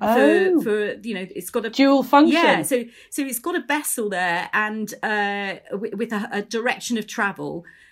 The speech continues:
Speaker 2: And so the pitch I make that links me with the badge is that it's got the colours of the suffragettes in there, purple, purple, green. It's got the, um,
Speaker 1: Yeah.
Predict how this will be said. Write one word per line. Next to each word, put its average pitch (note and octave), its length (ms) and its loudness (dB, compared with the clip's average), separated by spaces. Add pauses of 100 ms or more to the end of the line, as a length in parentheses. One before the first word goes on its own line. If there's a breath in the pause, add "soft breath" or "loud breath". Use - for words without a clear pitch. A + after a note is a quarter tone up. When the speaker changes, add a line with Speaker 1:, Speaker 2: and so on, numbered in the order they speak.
(160 soft breath)
Speaker 2:
And A3 180 -4
so A#3 260 -2
the G3+ 280 -12
pitch A#3 380 -4
I A3+ 140 -2
make G3+ 440 -4
that G3 180 -6
links G#3+ 340 -4
me G#3+ 220 -2
with F3 140 -8
the D#3+ 80 -12
badge D#3+ 420 -2
is E3 160 -6
that F3 260 -6 (400 soft breath)
it's - 200 -8
got - 140 -6
the E3 40 -10
colours C4+ 440 -2
of A3 100 -16
the G#3 80 -10
suffragettes G3+ 560 -6
in A3 60 -8
there, A#3+ 120 -6
purple, G#3 460 -12
purple, F#3+ 260 -12
green. G#3+ 360 -6
It's - 280 -6
got G3 220 -8
the, G#3 320 -4
um, G3 240 0
Speaker 1:
Yeah. F#3+ 140 0